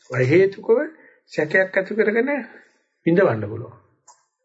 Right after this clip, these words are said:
ඒ නිසා ඒක භයානකයි. ඒ අකුසලය, ඒක ගොඩාක් මේ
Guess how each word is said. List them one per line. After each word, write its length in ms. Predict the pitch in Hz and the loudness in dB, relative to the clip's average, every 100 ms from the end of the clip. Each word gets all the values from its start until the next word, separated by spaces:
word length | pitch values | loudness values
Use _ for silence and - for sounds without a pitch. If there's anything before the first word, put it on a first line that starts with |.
| _ _ - | _ _ -2
ඒ 40 | |
නිසා 220 | 147 127 170 | 0 2 0
ඒක 160 | 156 | 0
භයානකයි. 760 | 147 123 135 175 202 - 127 175 - - _ _ - | -2 0 0 0 0 0 -2 -2 -6 -14 _ _ -6
ඒ 300 | 135 131 139 | -2 2 2
අකුසලය, 560 | 123 - 185 214 175 98 95 - - _ _ _ | 2 0 0 4 4 2 0 -4 -12 _ _ _
ඒක 160 | 180 185 | -2 0
ගොඩාක් 680 | 143 143 170 185 214 220 220 - - - - - | 0 2 2 4 4 0 -4 -8 -8 -10 -16 -14
මේ 720 | - 127 101 - 98 - - | -10 -8 -8 -8 -10 -10 -12